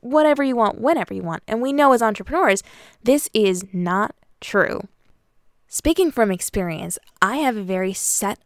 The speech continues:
amount of hours that I'm working, and if people are showing up in the middle of my day, or they're calling me, or they're texting me,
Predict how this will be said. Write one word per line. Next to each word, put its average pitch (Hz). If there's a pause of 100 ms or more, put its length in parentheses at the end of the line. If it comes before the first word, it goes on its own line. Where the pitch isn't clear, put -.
(160)
amount 185
of 180
hours 160
that 165
I'm 165
working, 196
and 170
if 170
people 220
are 170
showing 175
up 170
in 196
the 202
middle 208
of 208
my 208
day, 151
or 175
they're 175
calling 185
me, 151
or 175
they're 196
texting 220
me, 165